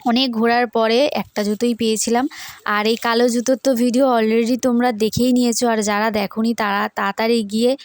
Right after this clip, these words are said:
ভিডিওটা দেখে নাও। ভালো লাগলে লাইক, কমেন্ট, শেয়ার করে দিও। এই যে জুতোটা না আমার খুব পছন্দ হয়েছে, খুব সুন্দর জুতোটা, তাই না? তোমাদের কাদের কাদের এই জুতোটা পছন্দ হয়েছে অবশ্যই কিন্তু কমেন্ট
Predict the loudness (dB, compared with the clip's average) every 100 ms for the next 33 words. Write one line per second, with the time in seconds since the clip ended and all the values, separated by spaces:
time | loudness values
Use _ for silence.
0 | -16 -20 _ -6 -2 2 4 2 0 -2
1 | -2 -2 0 -2 -4 _ -10 -2 2 4
2 | 4 4 2 2 -2 -2 0 0 0 0
3 | 0 0 0 0 0 0 0 0 _ -20
4 | -20 -6 -2 0 0 -2 -2 0 2 2
5 | 2 0 -2 -2 -6 -4 -4 -2 -2 0
6 | -2 -2 -4 -6 -8 -20 _ -8 -4 -4
7 | -4 -4 0 2 2 0 0 -4 -4 -4
8 | -2 0 0 0 -2 -8 _ -10 -2 0
9 | 0 0 -2 0 0 0 0 0 -2 -2
10 | -2 0 -2 0 2 2 2 0 -4 -6
11 | -12 -2 2 2 0 0 0 2 0 0
12 | 0 0